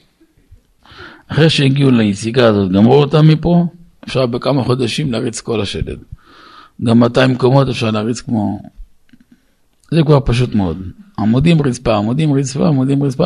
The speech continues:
וצ'יק צ'ק מר-, מרימים את כל המגדל. אבל העבודה הקשה של המגדל,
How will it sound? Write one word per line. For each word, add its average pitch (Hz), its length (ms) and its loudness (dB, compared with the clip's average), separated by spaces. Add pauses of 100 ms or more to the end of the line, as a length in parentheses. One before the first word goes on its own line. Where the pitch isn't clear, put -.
(100)
וצ'יק 147 200 -10
צ'ק - 220 -6
מר-, 143 220 -4 (140)
מרימים 160 420 4
את 147 60 -4
כל 147 180 0
המגדל. 123 440 -2 (1080)
אבל 117 280 2
העבודה 123 520 2
הקשה 135 340 2
של 127 180 0
המגדל, 120 500 2